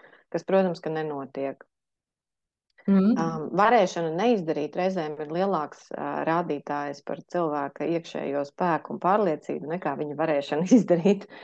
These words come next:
Speaker 1: Ir jautājums, kura kompulsija bīda manu darīšanu, kādēļ man tas desmitnieks ir tik nozīmīgs, kādēļ es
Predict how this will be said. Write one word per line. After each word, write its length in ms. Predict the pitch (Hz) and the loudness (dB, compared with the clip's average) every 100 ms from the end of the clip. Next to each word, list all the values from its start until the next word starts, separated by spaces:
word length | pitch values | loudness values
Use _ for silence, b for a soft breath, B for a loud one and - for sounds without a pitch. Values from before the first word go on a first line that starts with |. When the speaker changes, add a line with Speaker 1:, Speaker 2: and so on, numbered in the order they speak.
| B | B
Speaker 1:
Ir 140 | 190 180 | 4 6
jautājums, 460 | 208 226 185 156 - | 6 4 2 -2 -2
kura 220 | 220 214 | -2 -2
kompulsija 720 | 202 190 208 175 160 - 160 | -2 -2 -2 -4 -4 -6 -6
bīda 380 | 151 175 185 185 | -2 2 2 2
manu 160 | 160 156 143 | -2 -6 0
darīšanu, 640 | 156 143 - - - - - | 0 0 -4 -8 -10 -8 -4
kādēļ 480 | 175 160 185 220 190 | -2 2 4 4 2
man 180 | 143 | -2
tas 160 | 143 147 | -6 -2
desmitnieks 800 | 160 165 - - - 143 - - | -2 -4 -6 -14 -12 -12 -10 -12
ir 60 | - | -10
tik 160 | - | -10
nozīmīgs, 720 | 147 139 - - - - - - | -8 -8 -8 -10 -8 -10 -14 -12
kādēļ 480 | 147 147 160 165 | -8 -4 -2 -2
es 140 | 156 | -4